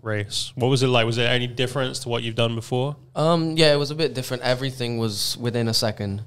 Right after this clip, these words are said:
Speaker 2: obviously
Speaker 1: Right.
Speaker 2: on the second. Um, we were, like, qualifying and stuff, we were in front of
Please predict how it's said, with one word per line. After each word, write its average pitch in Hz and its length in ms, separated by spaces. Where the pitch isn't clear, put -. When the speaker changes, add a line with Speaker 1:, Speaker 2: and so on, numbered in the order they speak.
Speaker 2:
obviously 113 320
Speaker 1:
Right. 117 80
Speaker 2:
on 113 120
the 107 80
second. 101 500
Um, 104 760
we 123 260
were, 117 640
like, 117 200
qualifying 113 680
and 110 160
stuff, 110 340
we 117 120
were 110 240
in 110 180
front 110 240
of 101 440